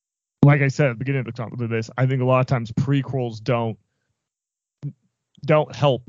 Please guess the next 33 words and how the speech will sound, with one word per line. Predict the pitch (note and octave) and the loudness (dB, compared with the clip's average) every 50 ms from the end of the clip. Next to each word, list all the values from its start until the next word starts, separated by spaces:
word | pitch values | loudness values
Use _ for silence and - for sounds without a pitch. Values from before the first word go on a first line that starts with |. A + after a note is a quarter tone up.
| - - - | -10 -6 -4
at | B2+ C3 B2 | -2 -2 0
all | A#2 G#2+ G2+ G2 | 0 0 0 0
because | - D#3 D3+ F3+ F3 E3+ D#3 B2 - | 0 0 2 2 2 2 2 -2 -6
I, | - D3 - F3 D3+ | -14 -12 -10 -10 -10
sometimes | - - A#3 A#3+ A#3 - B3 A#3+ G#3 - | -6 -4 -2 0 2 2 2 2 0 0
too, | - A3+ G#3+ | -2 0 2
you | G3 F#3+ F#3+ | 4 4 4
know, | F3+ E3+ D3+ - _ - - _ _ _ _ | 4 4 2 0 _ -12 -20 _ _ _ _
they, | - D3+ D3 - - _ - - _ | 2 2 2 2 -2 _ -20 -18 _
we | - D3 C3+ E3 F#3 F#3+ F3+ | 0 4 6 8 8 8 8
as | F3+ C#3+ | 8 6
an | D3+ C#3 | 6 4
audience | - - C3+ C#3+ C#3+ C#3 C#3 B2+ B2+ - | 4 4 4 4 4 4 2 0 -2 -2
too, | - C#3 C3+ B2+ | 0 2 4 4
I | A#2+ A#2 | 4 2
would | A#2 A2+ | 0 -2
say, | - - B2 A#2 A2 A2 A2 | -2 -2 0 0 0 0 0
or | G#2+ A2 | 0 0
at | A2+ | 0
least | B2 B2+ A#2+ A#2+ - | 0 -2 -2 0 0
me, | B2 B2 A#2 A2 G#2+ G#2 - _ _ _ _ _ _ _ - | 2 2 2 2 0 -2 -4 _ _ _ _ _ _ _ -2
like, | C3+ C3+ B2 A#2 A#2+ - _ - | 0 0 0 0 -2 -8 _ 0
we | D3 C#3 C3+ B2 | 2 4 6 6
have | C#3 D#3 D#3 D3 | 6 4 4 2
this | C#3+ C#3 C3 - | 2 0 0 -2
idea | B2+ B2 B2 A2 A2 - B2 B2 B2+ C3 C#3 D3 C#3+ - - - | -4 -4 -4 -6 -4 -2 0 2 2 4 4 4 2 0 -2 -2
of | B2 B2 B2 B2 B2+ A#2+ A#2 A#2+ | 0 2 4 2 2 2 0 0
this | A#2 A#2+ A#2 A#2 | 0 -2 -2 -4
character | - - A#2+ A#2 A#2+ A#2 C3+ C3 | -6 -4 -2 -2 -2 0 2 2
already, | B2 A#2 A2+ A2 A2 A2+ B2+ C3+ C#3+ C#3+ - | 2 2 2 0 0 -2 -2 -2 -2 -2 -2
and | B2 B2 B2+ | -2 -2 0
going | B2 B2+ A#2 B2 B2+ C3+ C3+ | 2 2 2 2 2 0 0
back | A#2 B2+ B2 B2+ C#3 - | 0 0 0 0 -2 -4